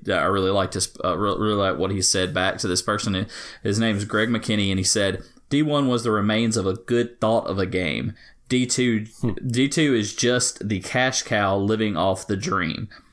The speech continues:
Speaker 1: And I was like, "That is, like, the perfect statement to encapsulate everything and the way we feel about D two." 'Cause D two, D one, it definitely was the remains of a great game.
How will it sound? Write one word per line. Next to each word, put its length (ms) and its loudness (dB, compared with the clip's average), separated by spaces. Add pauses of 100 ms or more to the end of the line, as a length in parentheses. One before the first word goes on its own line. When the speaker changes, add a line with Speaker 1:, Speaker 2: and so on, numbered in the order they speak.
(240)
Speaker 1:
And 120 2
I 20 4
was 160 4
like, 220 2
"That 180 2
is, 140 2
like, 140 0
the 180 0 (100)
perfect 640 0
statement 640 0 (320)
to 140 0
encapsulate 1000 0
everything 560 2
and 100 2
the 60 2
way 220 4
we 160 0
feel 520 0
about 600 0
D 180 2
two." 340 0 (380)
'Cause 160 0
D 220 0
two, 580 2
D 160 2
one, 300 2
it 260 2
definitely 440 2
was 360 2
the 80 0
remains 540 2
of 200 0
a 60 2
great 400 -2
game. 340 -2